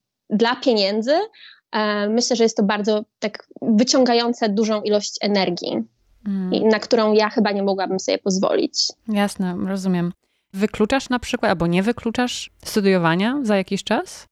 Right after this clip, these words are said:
Speaker 2: Bo czasami też się spotykam z takim, nie wiem, konceptem, z takim przekonaniem, że jak już ma się to trzydzieści lat, to już my powinniśmy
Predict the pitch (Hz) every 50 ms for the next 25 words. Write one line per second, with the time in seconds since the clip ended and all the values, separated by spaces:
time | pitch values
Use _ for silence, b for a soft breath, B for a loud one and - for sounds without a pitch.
0 | _ _ _ _ _ _ - 240 247 240 262 247 - 330 349 330 - 294 - -
1 | 285 - - 262 247 262 254 247 240 233 233 226 - - - 247 - - 226 220
2 | 226 220 220 214 208 - _ _ _ _ _ _ _ 226 202 185 170 170 175 -
3 | - 208 - - 226 - - - 196 190 190 185 - - 190 - - 190 190 190
4 | 190 190 - - - - 202 - 202 190 190 190 196 190 190 190 185 165 165 175
5 | 175 170 170 170 170 170 170 - _ _ _ 208 208 214 202 226 226 - 220 208
6 | - 190 - - - 190 196 196 - - - 180 190 190 185 185 185 - - _
7 | _ _ _ _ _ _ - 233 233 - 233 233 220 - 220 202 220 220 220 214
8 | - - 208 196 185